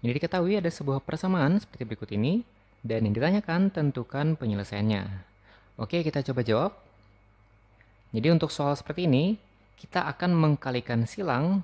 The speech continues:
setiap penyebut terhadap ruas yang berlawanan. Jadi tiga X dikurangi satu, kita kalikan silang ke ruas kiri, X positif lima kalikan ke ruas kanan.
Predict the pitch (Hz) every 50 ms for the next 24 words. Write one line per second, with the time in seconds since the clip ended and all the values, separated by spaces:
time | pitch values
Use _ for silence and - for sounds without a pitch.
0 | - - - - 143 - - - 113 120 139 - - _ 120 110 101 92 87 98
1 | 104 131 - - _ _ _ _ _ 117 107 101 95 92 87 92 107 131 - -
2 | - - _ _ _ - - - _ - 143 151 165 160 - - - 110 113 117
3 | 107 107 104 104 117 123 117 104 95 90 90 92 - _ _ - - _ _ 98
4 | 107 120 - 123 107 113 101 104 - - 107 101 98 101 101 98 - 95 92 -
5 | - 147 170 180 165 - 120 - - 110 98 98 98 - - 98 98 95 - 104
6 | 101 - - 104 98 95 92 - 104 104 98 - - 107 101 127 160 196 220 208
7 | - - - - - _ _ - 151 170 - - - 147 139 - 139 139 131 -
8 | 135 135 143 151 165 170 - - 107 101 95 - 113 117 127 131 - 107 107 107
9 | 104 98 92 90 90 - - - 107 107 101 92 92 95